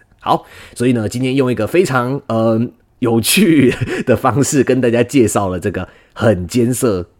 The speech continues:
就是大家都觉得很艰涩的一个酵素抑制剂的概念，然后希望大家会喜欢。好，那如果大家呢还想要听一些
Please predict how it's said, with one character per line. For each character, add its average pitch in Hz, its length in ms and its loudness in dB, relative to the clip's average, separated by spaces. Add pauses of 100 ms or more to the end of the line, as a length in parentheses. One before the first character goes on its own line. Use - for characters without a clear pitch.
就 113 140 -2
是 104 160 -4
大 123 120 0
家 120 120 0
都 120 120 4
觉 107 120 0
得 80 60 0
很 82 100 -8
艰 104 200 -2
涩 104 140 0
的 80 100 -4
一 92 60 -6
个 - 100 -6
酵 110 240 0
素 101 200 -2
抑 117 120 -4
制 98 140 -6
剂 90 160 -10
的 - 80 -14
概 87 220 -8
念， 87 160 -10
然 64 120 -12
后 76 160 -8
希 - 160 -6
望 104 120 0
大 92 100 -6
家 85 100 -8
会 87 120 -6
喜 - 200 -12
欢。 80 180 -10 (300)
好， - 440 -2
那 135 280 -2
如 131 140 2
果 220 100 2
大 196 140 2
家 175 220 2
呢 139 280 4
还 131 200 2
想 110 200 -2
要 120 80 2
听 131 320 -4
一 131 80 -4
些 117 300 -2